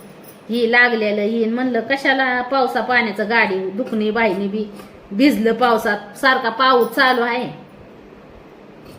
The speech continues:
तर तुम्हाला कसं वाटतंय भावा बहिणींनो, एका, अ, म्हणजे नवऱ्याने मनाने विचार करावा म्हणून माझा आहे ना, मी प्रत्येक वेळेस नवऱ्याला बडबड करत असते.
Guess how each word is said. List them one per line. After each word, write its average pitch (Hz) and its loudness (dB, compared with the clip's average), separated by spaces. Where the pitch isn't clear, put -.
तर 277 -6
तुम्हाला 381 4
कसं 403 2
वाटतंय 359 4
भावा 339 4
बहिणींनो, 269 2
एका, 285 4
अ, 233 -2
म्हणजे 240 -2
नवऱ्याने 277 4
मनाने 359 4
विचार 392 6
करावा 349 4
म्हणून 330 2
माझा 330 4
आहे 311 4
ना, 285 2
मी 285 2
प्रत्येक 320 0
वेळेस 294 2
नवऱ्याला 277 2
बडबड 240 0
करत 220 -4
असते. - -6